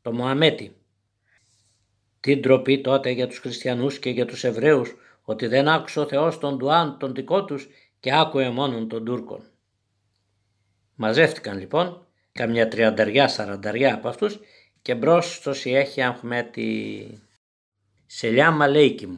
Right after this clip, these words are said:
αφέντη μεγάλε και καλέ», του είπαν. «Αλέικιμ σελιάμ», τους απάντησε αυτός και τους ρώτησε: «Τι θέλετε, παιδιά μου;» «Αφέντη μεγάλε»,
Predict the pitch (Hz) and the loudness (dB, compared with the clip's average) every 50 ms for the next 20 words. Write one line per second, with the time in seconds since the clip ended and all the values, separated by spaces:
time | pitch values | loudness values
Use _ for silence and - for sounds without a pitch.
0 | - - _ _ _ _ _ _ - 107 - - 135 147 143 127 127 123 120 113 | -16 -20 _ _ _ _ _ _ -14 -14 -6 -2 -2 0 0 0 -2 -4 -4 -2
1 | 110 135 147 135 127 127 - 117 - 127 123 117 101 - - _ - - 95 90 | 0 0 2 0 0 -2 -6 -8 -6 -4 -4 -4 -6 -8 -12 _ -16 -16 -16 -16
2 | 90 - - _ _ _ _ _ _ _ _ _ _ _ _ _ _ _ _ - | -16 -20 -20 _ _ _ _ _ _ _ _ _ _ _ _ _ _ _ _ -2
3 | 104 107 107 113 127 143 151 156 147 147 - 147 139 139 139 135 - 139 131 131 | 0 2 6 6 8 8 8 8 6 4 0 -2 -2 -2 -2 -2 0 0 0 2
4 | 135 156 165 147 123 107 - - - _ _ _ _ _ _ _ _ _ - - | 4 4 4 4 4 2 -2 -8 -14 _ _ _ _ _ _ _ _ _ -20 -14
5 | - 110 101 - 117 113 - 104 - - 110 104 - - - 160 156 - - 135 | -14 -14 -10 -6 -6 -6 -4 -6 -8 -8 -10 -10 -8 -4 -4 -4 -4 -4 -8 -8
6 | 110 117 113 110 113 101 95 - - - _ _ _ _ _ _ _ _ - 175 | -8 -8 -8 -6 -6 -6 -8 -12 -18 -20 _ _ _ _ _ _ _ _ 0 0
7 | 180 180 208 190 170 156 143 - 127 - 123 113 110 117 123 143 160 165 - - | 4 6 6 6 6 6 4 0 -2 -2 -2 0 0 0 0 0 -2 -6 -10 -16
8 | _ _ _ _ _ _ _ _ _ _ _ _ - 113 113 - - 135 139 151 | _ _ _ _ _ _ _ _ _ _ _ _ -6 -4 -4 -2 2 4 4 4
9 | 151 143 143 139 139 139 131 117 135 147 143 131 107 98 - | 4 2 0 0 0 0 2 2 4 4 4 2 0 -4 -8